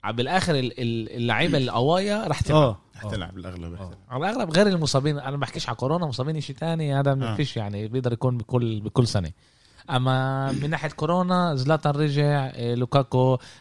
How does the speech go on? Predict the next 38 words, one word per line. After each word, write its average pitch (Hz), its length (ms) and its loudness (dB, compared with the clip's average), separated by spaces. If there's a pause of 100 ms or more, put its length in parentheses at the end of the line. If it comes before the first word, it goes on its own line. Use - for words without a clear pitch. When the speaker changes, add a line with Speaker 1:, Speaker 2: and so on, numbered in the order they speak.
Speaker 1:
لوتارو، 127 760 2
سينسي، 135 540 2
Speaker 2:
آه، 123 100 4
Speaker 1:
كلهم 127 240 4
Speaker 2:
آه. 123 40 0
Speaker 1:
اللعيبة 117 360 0
Speaker 2:
كلهم 120 100 2
Speaker 1:
الحلوين 139 300 6
Speaker 2:
جاهزين. 127 140 4
Speaker 1:
هذول 123 200 2
بيشتغلوا. 143 440 4
Speaker 3:
سينسي 147 140 8
لا، 139 100 4
مش 113 120 -4
حيلعب 113 220 -2
بالديربي. 95 300 -6 (240)
سينسي 135 260 2
Speaker 1:
ليه؟ 107 60 -2
Speaker 3:
عنده 101 300 -2
أحمر، 90 240 -12 (200)
أكل 104 120 -8
أحمر. - 180 -10 (300)
Speaker 2:
صح، 123 220 -2
سينسي 120 300 -4
عنده 110 200 -4
أحمر. 95 200 -12 (120)
Speaker 1:
أكل 135 180 0
أحمر، 127 300 0 (120)
أي، 85 540 -6 (260)
أوكي. 120 280 -2 (600)
أوكي، 110 200 -2
أنا 107 60 2
مبسوط 117 400 4
يوسف. 113 180 2
Speaker 3:
ماشي، 117 260 0
بس 110 160 -4
عندك 127 220 -4
باريلا. 123 460 -2